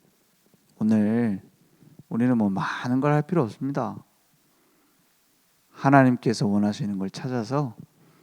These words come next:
그리스도가 나의 기준이냐, 말씀이 나의 기준이냐, 성령 충만이 나의 기준이냐, 그거 결정하면 돼요. 오늘 그러한 시작이 되기 원합니다. 기도하겠습니다. 하나님, 감사합니다.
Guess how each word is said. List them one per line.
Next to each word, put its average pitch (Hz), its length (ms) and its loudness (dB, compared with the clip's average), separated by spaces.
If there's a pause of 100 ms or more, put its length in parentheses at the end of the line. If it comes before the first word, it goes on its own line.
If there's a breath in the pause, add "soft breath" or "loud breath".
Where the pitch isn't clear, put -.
(380 soft breath)
그리스도가 139 840 4
나의 104 320 0
기준이냐, 101 760 -4 (880)
말씀이 147 560 2
나의 123 200 4
기준이냐, 107 680 -4 (180)
성령 151 440 0
충만이 131 460 -2
나의 101 200 -4
기준이냐, 98 460 -6
그거 135 320 -6
결정하면 98 500 -10
돼요. - 140 -20 (720)
오늘 95 160 -6
그러한 113 560 0 (500 soft breath)
시작이 101 320 -6
되기 95 160 -4
원합니다. 95 600 -4 (500 loud breath)
기도하겠습니다. 107 560 -2
하나님, 131 260 4
감사합니다. 120 920 2